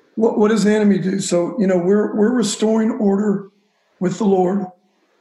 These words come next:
Well, he's chaos. So he's all about disorder. He's all about chaos. So what he loves to do is, if he can hijack language, if he can somehow get enough cul-, wor-, worldly culture in the church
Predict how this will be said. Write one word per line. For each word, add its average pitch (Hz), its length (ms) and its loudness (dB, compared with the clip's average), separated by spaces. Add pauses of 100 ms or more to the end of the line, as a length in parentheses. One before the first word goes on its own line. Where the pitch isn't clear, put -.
(680)
Well, 175 160 0
he's 214 300 0
chaos. - 880 -2
So 208 220 -4
he's 208 240 2
all 196 180 2
about 170 320 0
disorder. 190 420 -2
He's 185 160 0
all 190 160 0
about - 320 -4
chaos. 202 440 0
So 208 80 0
what 208 260 0
he 202 140 0
loves 214 420 0
to 220 100 -6
do 226 320 0
is, 208 320 -4 (360)
if - 40 -20
he 247 120 0
can 220 120 2
hijack 214 560 0
language, 180 720 -2 (880)
if - 60 -6
he 226 80 2
can 233 160 2
somehow 226 500 2
get 214 160 4
enough 220 340 2 (760)
cul-, 233 420 0
wor-, 254 260 2
worldly 208 460 2
culture 208 560 0
in 190 120 0
the 175 60 -2
church - 640 -6